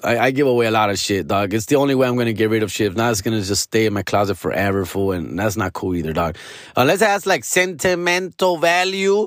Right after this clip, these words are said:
right? We all got that sentimental value. The, the first night you slept with that someone special shirt, right? Um, we all have those,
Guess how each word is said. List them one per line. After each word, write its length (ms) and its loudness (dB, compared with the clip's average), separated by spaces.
right? 320 2
We 120 2
all 140 2
got 220 0
that 180 0
sentimental 920 -2
value. 400 2
The, 160 2
the 160 0
first 340 0
night 220 0
you 80 -6
slept 400 -4
with 140 -4
that 180 -2
someone 360 -4
special 840 -6
shirt, 420 -2
right? 240 0
Um, 640 -2
we 140 -2
all 160 4
have 220 0
those, 380 -2